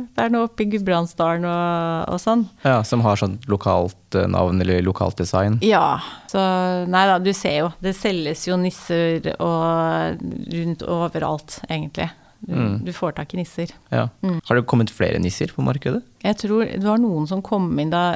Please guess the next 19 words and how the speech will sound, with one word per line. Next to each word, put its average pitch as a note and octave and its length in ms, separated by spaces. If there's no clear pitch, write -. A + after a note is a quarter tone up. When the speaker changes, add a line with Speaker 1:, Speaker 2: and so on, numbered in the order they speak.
Speaker 1:
det F3 260
så F3 320
ut - 80
som E3 400
Haslenissene E3 560
ikke F3 180
skulle E3 240
være E3 220
mer. G3 300
Så - 180
var G3+ 80
det F3+ 80
noen F3+ 100
som - 140
så F3 380
markedspotensialet E3+ 1200
da E3+ 140
de E3+ 140
forsvant. A3 600